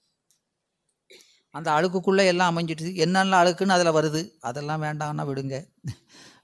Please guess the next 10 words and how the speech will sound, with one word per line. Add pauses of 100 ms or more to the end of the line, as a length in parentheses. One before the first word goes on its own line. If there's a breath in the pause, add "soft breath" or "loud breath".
ஆ? (380)
ஆ. (960 soft breath)
எனவே
அவனுக்கு
அழுக்கு
இல்லை,
இவனுக்கு (540)
அழுக்கு
இருக்கிறது. (3750)
அப்போ